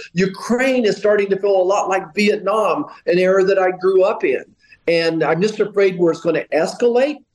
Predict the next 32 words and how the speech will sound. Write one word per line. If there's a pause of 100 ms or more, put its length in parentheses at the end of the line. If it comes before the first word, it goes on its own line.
(260)
I'm
afraid
that
we
are,
we
are
fighting,
we
are
flirting
with
a
disaster.
We're
flirting
with
another
nuclear
power. (360)
Um,
I
think
that
there's
a
peace
solution
that
sets
out
there